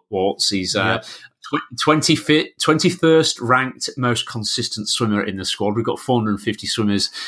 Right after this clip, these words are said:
Speaker 1: in the squad, and I, I ranked them all for consistency. And number, yeah, to get in the top tw-, well, to get in the top fifty is very, very good going. Nolan's number twenty-one, and the only reason he's not higher is he's, he's one of their Perth's most, uh,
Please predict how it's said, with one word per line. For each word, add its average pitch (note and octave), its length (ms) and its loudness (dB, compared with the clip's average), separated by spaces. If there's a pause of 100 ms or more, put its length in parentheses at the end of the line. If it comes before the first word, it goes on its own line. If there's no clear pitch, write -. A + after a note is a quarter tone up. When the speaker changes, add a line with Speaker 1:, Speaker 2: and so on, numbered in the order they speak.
(140)
Speaker 1:
in A2 140 -2
the G2+ 80 2
squad, G2+ 340 4
and G#2 140 4
I, G#2 120 6
I A2+ 100 2
ranked B2 340 2
them A2+ 140 -4
all A2 100 -2
for A2+ 140 -10
consistency. G#2+ 640 -6
And G2+ 100 -2
number, A2+ 320 0 (360)
yeah, G2+ 140 -2
to - 120 -2
get G3+ 140 4
in F3+ 80 4
the D#3+ 80 6
top D#3 280 0
tw-, - 200 -6
well, B2 160 4
to - 80 -8
get D3+ 100 -2
in B2+ 80 -4
the G#2+ 60 -10
top - 200 -4
fifty A2 380 -4
is F#2 140 -6
very, G#2 280 2
very F#2 160 -2
good G2 200 -6
going. G2 320 0
Nolan's G2+ 400 0
number F#2+ 200 -6
twenty-one, G2 760 -2 (280)
and G#2+ 80 -2
the B2+ 80 4
only C3 180 4
reason G#2+ 260 4
he's G2 120 -2
not G#2+ 160 -2
higher G#2 320 4
is F#2+ 140 -2
he's, G2 280 -4
he's G2+ 180 -6
one A2 120 -2
of F#2 160 -4
their G2+ 220 0
Perth's - 380 -4
most, F#2+ 380 -4
uh, - 100 -10